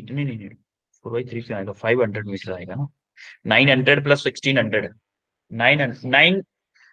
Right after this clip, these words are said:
nine thousand, sorry, nine पे क्या आएगा? चार zero आएंगे, plus sixteen पे चार zero आएंगे, तो दोनों को ऐड करेंगे, ट्वेंटी फ़ाइव पे चार ज़ीरो हो जाएंगे, ट्वेंटी फ़ाइव पे चार ज़ीरो आ जाएंगे, तो ट्वेंटी फ़ाइव का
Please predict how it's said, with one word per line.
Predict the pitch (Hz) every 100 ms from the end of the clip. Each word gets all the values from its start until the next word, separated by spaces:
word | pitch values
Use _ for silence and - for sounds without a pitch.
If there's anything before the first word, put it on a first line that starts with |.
| _ -
nine | 120 143 170
thousand, | 170 113 117 104
sorry, | 117 107 101
nine | 120 135 156 165
पे |
क्या | 160 170
आएगा? | 160 160
चार | - 143 127 135
zero | 135 127
आएंगे, | 110 104 101 _ _ _ _
plus | 147 156
sixteen | 151 139 - 156 160
पे | 151
चार | 143 117 -
zero | 110 104
आएंगे, | 98 92 -
तो | 123
दोनों | 135 143 156
को | 156
ऐड | 143
करेंगे, | 147 147 156
ट्वेंटी | 156 147 151
फ़ाइव | 143 131 135
पे | 143
चार | 143 127
ज़ीरो | 123 120
हो | 110
जाएंगे, | 107 101 95 95
ट्वेंटी | 127 135
फ़ाइव | 143 139
पे | 143
चार | 143 131 135
ज़ीरो | 139 139
आ |
जाएंगे, | 135 135 147
तो | 147
ट्वेंटी | - 143 143
फ़ाइव | 139
का | 135